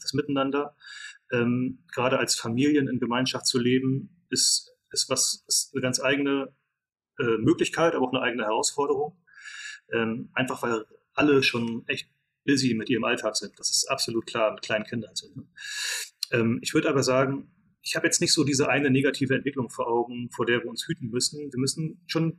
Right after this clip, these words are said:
was ich vorhin meinte, ist, glaub ich, schon cool, so ein paar mehr Sachen, äh, ein paar mehr Eckpunkte zu definieren, einfach damit's nicht zu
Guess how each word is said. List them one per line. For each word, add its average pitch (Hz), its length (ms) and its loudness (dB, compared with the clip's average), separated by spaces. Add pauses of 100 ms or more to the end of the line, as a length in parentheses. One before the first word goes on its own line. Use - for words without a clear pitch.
(120)
was 143 160 -2
ich - 80 -2
vorhin 147 200 4
meinte, 131 220 2
ist, 131 200 -2
glaub 139 120 4
ich, 139 60 2
schon 147 260 0
cool, 139 240 4
so 131 60 -2
ein 120 100 -2
paar 123 380 -2
mehr 127 160 2
Sachen, 131 480 0 (580)
äh, 120 120 0 (120)
ein 131 140 -6
paar - 160 -2
mehr 127 140 2
Eckpunkte 135 360 -2
zu - 140 -4
definieren, 117 560 0
einfach 117 260 -4
damit's 117 340 -2
nicht 120 220 -2
zu 143 400 2